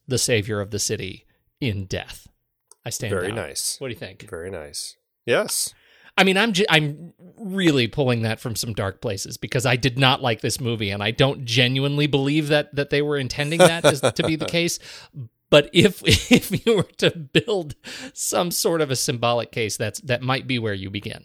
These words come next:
Speaker 2: Well, they named him the Omega Man. I mean, that's the name that these, uh, this, uh, pair chose to name their script. They didn't call it I Am Legend.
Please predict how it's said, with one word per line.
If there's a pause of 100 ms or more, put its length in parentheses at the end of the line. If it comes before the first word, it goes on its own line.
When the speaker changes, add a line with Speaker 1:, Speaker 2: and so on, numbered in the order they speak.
(140)
Speaker 2:
Well,
they
named
him
the
Omega
Man.
I
mean,
that's
the
name
that
these,
uh,
this,
uh, (120)
pair
chose
to
name
their
script.
They
didn't
call
it (500)
I
Am
Legend.